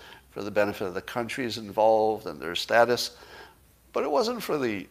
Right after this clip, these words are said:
athletes. Of course, we want the athletes to be treated well, 'cause we're good people. But they're really not the point of the Olympics. If you want to do something for the athlete, maybe join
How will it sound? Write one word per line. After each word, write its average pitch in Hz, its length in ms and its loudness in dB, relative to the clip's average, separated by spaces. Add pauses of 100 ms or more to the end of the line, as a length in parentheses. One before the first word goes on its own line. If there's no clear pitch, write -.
athletes. - 800 -2 (1000)
Of - 160 -4
course, 175 320 4
we 147 120 2
want 135 260 4
the 131 120 4
athletes 110 420 4
to - 60 -16
be 101 160 -6
treated 110 460 -6
well, 139 420 4 (100)
'cause - 220 -10
we're 95 140 -4
good 92 260 -6
people. - 340 -8 (920)
But 120 800 8
they're 139 240 0
really 131 320 -2
not 208 320 0
the 143 100 0
point 156 440 -2
of 107 160 -2
the 98 120 -2
Olympics. 107 800 -4 (400)
If 170 200 -2
you 208 100 -4
want 311 180 2
to 254 140 -4
do 220 60 -2
something 185 360 0
for 123 160 -4
the 110 120 2
athlete, 107 640 4 (640)
maybe 208 260 -6
join 160 580 -2